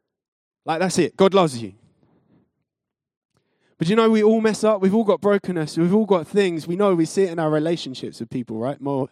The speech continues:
most often. We call that sin where we put myself in the middle. I sin, S I N, put myself in the middle. It's about me. "No to your ways, God. I'm doing my own thing."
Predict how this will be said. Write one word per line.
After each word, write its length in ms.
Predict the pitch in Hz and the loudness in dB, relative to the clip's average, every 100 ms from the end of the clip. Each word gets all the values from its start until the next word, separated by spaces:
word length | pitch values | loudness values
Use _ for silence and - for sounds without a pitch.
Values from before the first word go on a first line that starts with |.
| - | -8
most 280 | 135 135 - | -8 -8 -12
often. 340 | - - 110 _ _ _ _ _ | -16 -18 -20 _ _ _ _ _
We 100 | 143 | -2
call 140 | 190 208 | 2 4
that 180 | 175 | 2
sin 360 | - - 190 180 | -2 0 0 2
where 120 | 165 | 2
we 120 | 156 | 2
put 260 | 160 175 147 _ _ _ | 2 2 2 _ _ _
myself 580 | 151 165 - 208 185 - | -4 -4 0 0 0 -2
in 80 | 160 | -4
the 80 | |
middle. 340 | 156 147 127 127 | 0 2 2 -2
I 260 | 151 156 156 | -4 -4 -4
sin, 380 | - - 160 156 | -6 -2 -2 -2
S 220 | 160 151 | -8 -6
I 180 | 147 135 | -6 -6
N, 300 | 123 127 123 _ | -6 -10 -12 _
put 120 | - 127 | -10 -8
myself 520 | 143 - 160 143 - | -8 -4 -4 -4 -10
in 100 | 131 | -12
the 80 | 120 | -12
middle. 320 | 110 95 - _ _ _ | -12 -16 -20 _ _ _
It's 100 | - | -8
about 300 | 147 165 135 | -2 0 -2
me. 300 | 131 120 110 _ _ _ _ _ | -4 -6 -8 _ _ _ _ _
"No 280 | 156 170 170 | 0 2 2
to 140 | - | 2
your 200 | 147 143 | 2 4
ways, 240 | 135 131 123 | 4 0 -4
God. 220 | 127 127 | -4 -4
I'm 120 | 123 | -2
doing 220 | 120 131 | -2 -2
my 180 | 123 120 | -2 -6
own 120 | 123 | -8
thing." 240 | 113 110 | -10 -16